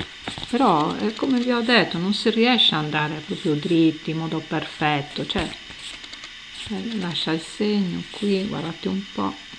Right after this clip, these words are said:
Non so, io, se fate dei lavori così, di bricolage, insomma, senza pretese, può andare una macchina che, che può andare, però, eh, insomma,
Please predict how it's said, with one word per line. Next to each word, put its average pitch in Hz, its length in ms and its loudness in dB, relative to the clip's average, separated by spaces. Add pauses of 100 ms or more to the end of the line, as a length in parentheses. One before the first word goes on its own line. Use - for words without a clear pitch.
(1400)
Non 240 120 -4
so, - 320 0
io, 180 460 4
se - 200 -2
fate 214 280 2
dei 190 140 8
lavori 185 600 4
così, 170 520 4
di 151 60 -2
bricolage, 170 960 -4
insomma, - 220 -6 (220)
senza 165 300 0
pretese, 170 760 4
può 170 120 -2
andare 147 440 4
una 147 220 0
macchina 151 420 -4
che, - 80 -8 (160)
che - 120 -4
può 170 180 -4
andare, 151 400 4
però, 170 340 0 (1300)
eh, 165 280 4 (400)
insomma, - 300 -2